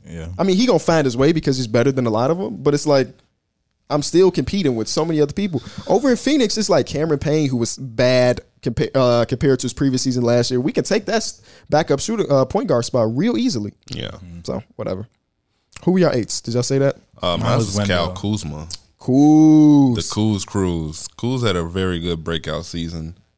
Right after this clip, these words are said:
Speaker 3: Um, defensively, he took a step. Rebounding, he turned into a fucking rebounding machine all of a sudden. And then offensively, he showed his value out of being out of L A.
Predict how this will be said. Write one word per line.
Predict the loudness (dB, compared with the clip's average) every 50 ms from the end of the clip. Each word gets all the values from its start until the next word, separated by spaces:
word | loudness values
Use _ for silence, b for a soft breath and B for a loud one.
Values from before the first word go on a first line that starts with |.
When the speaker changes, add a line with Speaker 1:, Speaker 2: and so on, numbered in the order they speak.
| _
Speaker 3:
Um, | -6 -2 -2 0 0 0 0 -2 -4 -6 -10 -12 b b b b
defensively, | -14 -8 -2 -2 -2 0 0 0 -2
he | 0
took | 0 -2 -4 -4
a | -4
step. | -4 -2 0 0 0 0 -2
Rebounding, | -2 0 0 2 2 2 2 2 0 0 -2 -4
he | -4
turned | -2 0 0 0 0
into | -2 -2
a | -4 -2
fucking | -2 -4 -4 -2 -4 -8 -4
rebounding | -2 0 0 0 0 0 0 -2 -2
machine | -4 -4 -2 -2 0 0 0 0 0
all | 0 0 0
of | 0 0
a | -4
sudden. | -2 -2 -2 0 0 0 -2 -4 -4 -6 B B B B B B B B
And | -4 -2
then | 0 2
offensively, | 2 0 0 0 -2 -2 -2 0 0 0 0
he | 0 -2
showed | -2 0 0 0 2 2
his | 0 -2 0
value | 0 2 2 2 0 0 -2 -2 -2 -2 -4 -4 -2
out | -2 0 2 2
of | 2
being | 2 2 2 2
out | 2 2 2
of | 0 0
L | 2 2 2
A. | 2 2 2 -2 -4